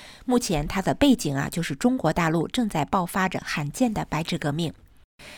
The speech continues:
所以在海外的评论区内，网民们就纷纷的在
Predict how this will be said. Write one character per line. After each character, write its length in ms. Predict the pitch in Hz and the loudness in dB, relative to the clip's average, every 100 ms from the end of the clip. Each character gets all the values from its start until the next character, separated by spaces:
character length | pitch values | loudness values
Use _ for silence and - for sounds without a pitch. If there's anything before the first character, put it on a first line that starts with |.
| - - | -18 -6
所 160 | - | 2
以 40 | 330 | 4
在 160 | 285 | 6
海 300 | 247 - 160 | 4 4 2
外 140 | 147 269 | 6 6
的 100 | 190 | 6
评 240 | - 165 | 2 0
论 160 | 185 175 | 2 2
区 180 | - 185 | 0 0
内， 200 | 185 - | 2 0
网 140 | 165 156 | -2 0
民 160 | 160 | 0
们 220 | 185 196 | 2 2
就 160 | 175 175 | 2 -2
纷 240 | 156 240 | 0 0
纷 140 | 240 240 | 2 2
的 100 | 185 | 2
在 160 | 180 | 2